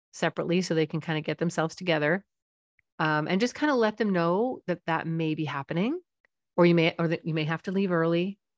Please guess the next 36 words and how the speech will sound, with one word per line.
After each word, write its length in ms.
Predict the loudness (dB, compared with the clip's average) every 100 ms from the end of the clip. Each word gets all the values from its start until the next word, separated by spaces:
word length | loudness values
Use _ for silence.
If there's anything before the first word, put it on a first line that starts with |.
| _ _ _ -4
Um, 180 | -2 0
and 100 | 0
if 100 | 2
you 100 | 0
have 300 | 2 2 2
that 140 | 2
out 80 | 2
of 60 |
the 80 | 0
way, 180 | 0 0
then 160 | 0 -2
you 80 |
don't 120 | -4 -6
have 120 | -8
to 80 | -2
deal 200 | 2 2
with 100 | 2
the 60 |
behavior 460 | -2 -2 -2 0 0
and 400 | 2 2 4 4
apologizing 720 | 2 2 2 2 2 0 -4
for 120 | -6 -4
leaving, 380 | -2 -2 -2 -2
leaving 320 | -2 0 0
early 320 | -2 -2 -2
at 180 | -4 -6
the 80 | -8
same 300 | -8 -6 -6
time. 340 | -6 -8 -10 -12 _
So 200 | -2 0
that 260 | 0 -2 0
front 180 | 0 4
loading 220 | 4 4
is 100 | 0
really 200 | -4 -6
important. 460 | -6 -8 -6 -10